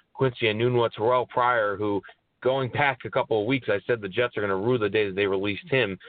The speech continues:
Now, of course, he signed with the Buffalo Bills. He had some negative things to say about the coaching staff and being underutilized, and he's certainly gonna be playing with a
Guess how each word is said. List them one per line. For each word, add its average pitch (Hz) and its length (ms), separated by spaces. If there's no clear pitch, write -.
Now, 117 220
of 113 80
course, 117 280
he 107 200
signed 117 240
with 110 80
the 98 80
Buffalo 92 400
Bills. 131 440
He 117 140
had 120 240
some 107 120
negative 110 360
things 113 180
to 98 160
say 110 140
about 95 160
the 85 80
coaching 131 420
staff 123 320
and 101 100
being 95 200
underutilized, 113 800
and 101 100
he's 127 180
certainly 131 280
gonna 113 180
be 92 60
playing 117 420
with 101 160
a 95 60